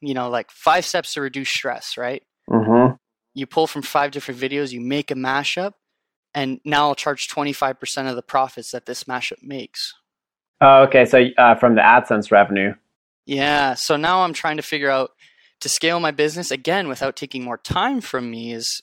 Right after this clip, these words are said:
Speaker 1: I need to charge performance
Speaker 2: Mm-hmm.
Speaker 1: fee
Speaker 2: Yeah.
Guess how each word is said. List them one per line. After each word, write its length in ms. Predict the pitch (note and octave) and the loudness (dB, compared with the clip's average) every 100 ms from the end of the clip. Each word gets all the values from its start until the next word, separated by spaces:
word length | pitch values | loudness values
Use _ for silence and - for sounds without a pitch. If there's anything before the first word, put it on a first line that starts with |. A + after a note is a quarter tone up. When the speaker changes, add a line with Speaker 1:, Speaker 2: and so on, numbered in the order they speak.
| - | -8
Speaker 1:
I 80 | |
need 200 | C3 C#3+ C#3+ | -4 -4 -6
to 80 | |
charge 340 | - C#3+ C3 - | -4 -4 -4 -8
performance 800 | - - C#3+ C3+ A#2+ - - - - _ _ _ _ | -16 -6 -4 -4 -6 -8 -10 -10 -16 _ _ _ _
Speaker 2:
Mm-hmm. 480 | A#2+ A2 A2+ A#2+ C3 | 6 8 8 6 4
Speaker 1:
fee 140 | - _ _ _ | -2 _ _ _
Speaker 2:
Yeah. 280 | A2 G#2+ - | 6 8 8